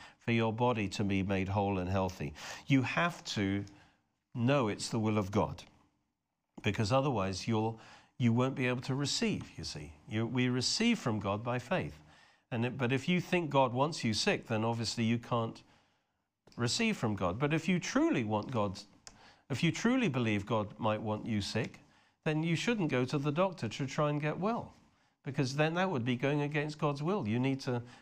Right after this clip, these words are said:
accept your sickness. But that is not what the Bible says. God, the Bible says God loves you.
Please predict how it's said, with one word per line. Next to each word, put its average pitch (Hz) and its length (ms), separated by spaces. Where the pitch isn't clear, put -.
accept 151 400
your 147 160
sickness. - 600
But 113 240
that 165 160
is 180 200
not 156 220
what 165 200
the 147 80
Bible 147 400
says. - 300
God, 143 340
the 127 140
Bible 175 320
says 104 220
God 127 220
loves 175 360
you. 95 200